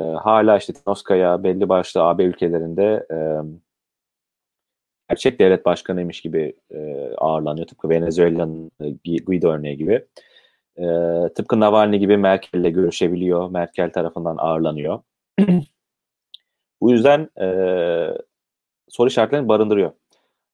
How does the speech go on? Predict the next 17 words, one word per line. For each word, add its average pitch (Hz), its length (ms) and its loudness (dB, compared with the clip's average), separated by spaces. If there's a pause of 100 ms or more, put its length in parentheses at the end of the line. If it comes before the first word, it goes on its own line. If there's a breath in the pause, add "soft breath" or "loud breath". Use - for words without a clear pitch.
(120)
Ee, - 40 -10 (340)
ben 131 180 2
de 117 80 4
bir 113 100 6
ara 101 220 6
o 98 180 4
özellikle 98 320 0
senin 98 180 -4
örnek 110 260 -2
verdiğin 98 340 0
işçiler 104 420 -2
konusunda, 95 880 -4
e, 65 80 -6 (1600)
işçilerle 104 420 2
yaşanan 87 340 -2
çekişme - 400 -10
konusun-, 85 460 -12